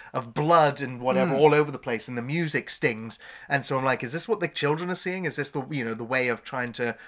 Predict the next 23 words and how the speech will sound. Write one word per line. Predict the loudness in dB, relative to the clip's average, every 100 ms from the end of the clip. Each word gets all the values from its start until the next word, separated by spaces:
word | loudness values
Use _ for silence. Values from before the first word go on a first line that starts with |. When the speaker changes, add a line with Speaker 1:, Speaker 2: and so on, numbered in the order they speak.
| -20 -12
Speaker 1:
portray | -8 -6 -2 0 2 0
the | -4
virus | -2 0 2 2 -2 -4 -10
for | -2 0
an | 2
audience | 4 4 2 -4
so | -6
we | -6
can | -8 -12 -14 -12 -4
understand | -2 -2 0 0 0
that | -4 _ -16 -6
what | -6 -6 -18 -18 2
they're | 4
experiencing | 4 2 0 0 -4
is | -4
quite | -2 -2
shocking, | 0 -2 0 0 0
or | 2 0
is | 0
that | -4 0
what's | -2 -2
driving | -4 0 0 0
them?" | -4 -4 -6